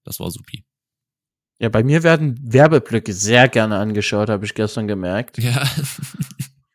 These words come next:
Speaker 2: Du bist so komplett dumm. Ich war ja gestern noch live für, von null bis ein Uhr bei Sim Live Radio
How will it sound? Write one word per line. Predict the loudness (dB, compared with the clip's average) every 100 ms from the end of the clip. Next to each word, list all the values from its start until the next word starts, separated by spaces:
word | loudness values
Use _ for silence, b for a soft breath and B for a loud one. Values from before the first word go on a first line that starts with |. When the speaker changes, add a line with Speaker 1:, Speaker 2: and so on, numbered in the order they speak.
| B B B B B B B B B -20 -10
Speaker 2:
Du | -2
bist | 0 0
so | -6
komplett | -4 -4 -4 -6 -4 -4 -6 _
dumm. | -6 -4 -6
Ich | -4
war | -4
ja | -4
gestern | -6 -6
noch | -6 -4
live | -2 -2 -4
für, | -8 -8
von | -6 -6
null | -4 -6
bis | -8 -8
ein | -6 -6
Uhr | -4
bei | -4
Sim | -4 -4
Live | -6 -4
Radio | -2 -2 -4